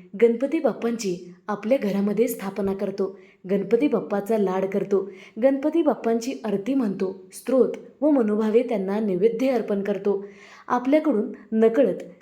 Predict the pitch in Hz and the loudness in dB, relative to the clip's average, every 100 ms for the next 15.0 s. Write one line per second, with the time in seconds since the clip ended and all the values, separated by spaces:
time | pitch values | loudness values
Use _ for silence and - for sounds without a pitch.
0 | 196 240 240 285 330 277 220 - 240 254 | 0 0 2 0 0 2 0 2 0 0
1 | 196 220 196 - 190 202 262 262 175 - | 0 2 2 0 0 2 2 2 -4 -8
2 | - - 196 208 - 277 311 269 269 262 | -18 -4 0 0 -2 -2 0 4 2 2
3 | 208 - 180 - - - 294 254 - 214 | 0 0 -2 -4 -14 -2 2 2 2 2
4 | 233 185 - - - 202 190 226 226 240 | 2 2 -4 -14 -2 0 2 0 2 0
5 | 175 - 208 214 185 196 202 196 196 202 | 0 -2 -4 -4 -4 -2 -2 -2 0 0
6 | 196 - - - 269 247 202 - - 208 | -2 -8 -10 -2 2 2 0 -6 -2 2
7 | 226 226 302 294 208 214 208 254 269 220 | 2 2 2 2 2 0 -2 -4 0 0
8 | 185 214 220 185 233 208 185 - _ 214 | 2 0 0 0 0 -2 -8 -14 _ -2
9 | 208 202 220 254 - - 226 277 294 196 | -2 0 -2 -4 -8 -8 0 2 4 0
10 | - - 202 202 202 214 202 202 - - | -6 0 4 4 4 2 2 0 -4 -10
11 | - 214 277 247 - - 196 214 208 254 | 0 4 6 4 0 -8 0 2 4 2
12 | 294 254 190 - 233 202 190 202 - 196 | 2 0 0 0 -2 0 -2 -2 -4 -6
13 | 190 185 226 285 262 175 - - - 220 | -2 2 4 4 2 -2 -6 -8 2 2
14 | 220 269 311 214 208 277 240 202 190 190 | 2 0 2 4 4 2 0 -2 0 -2